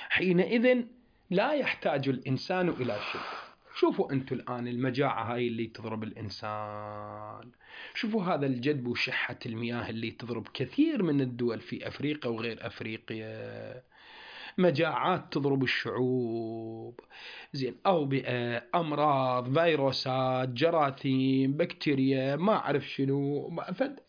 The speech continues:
يعني بيئة بكل، فاسدة بكل معنى الفساد، يعني. زين، عندنا دول، مو دولة، دول، دول لا تصلح للمعيشة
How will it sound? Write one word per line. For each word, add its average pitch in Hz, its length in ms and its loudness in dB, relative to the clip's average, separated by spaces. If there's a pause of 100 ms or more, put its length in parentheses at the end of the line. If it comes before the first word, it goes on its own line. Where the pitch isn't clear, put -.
(140)
يعني 190 560 -2 (760)
بيئة 214 460 4
بكل، 175 960 2 (640)
فاسدة 240 460 2
بكل 240 460 4
معنى 220 300 4
الفساد، 170 540 0
يعني. 90 220 -8 (880)
زين، 120 260 -14 (1700)
عندنا 151 600 0 (300)
دول، 175 500 4
مو 196 200 2
دولة، 110 340 0
دول، 156 500 4
دول 247 320 4
لا 156 140 2
تصلح - 420 -6
للمعيشة 107 560 -6